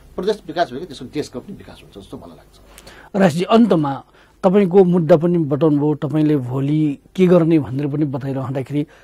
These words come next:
Speaker 2: अन्तमा यो टेलिभिजन हेरिराख्नुभएकाहरूलाई के सन्देश दिनुहुन्छ?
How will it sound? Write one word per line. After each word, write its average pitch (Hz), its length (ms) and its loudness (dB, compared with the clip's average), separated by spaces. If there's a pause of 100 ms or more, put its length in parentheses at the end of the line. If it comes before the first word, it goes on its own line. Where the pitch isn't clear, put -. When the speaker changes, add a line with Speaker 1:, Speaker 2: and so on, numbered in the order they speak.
(180)
Speaker 2:
अन्तमा 170 480 -2 (160)
यो 170 120 0
टेलिभिजन 196 380 4
हेरिराख्नुभएकाहरूलाई 131 1120 -4 (1080)
के 262 80 2
सन्देश 180 400 2
दिनुहुन्छ? 113 460 -10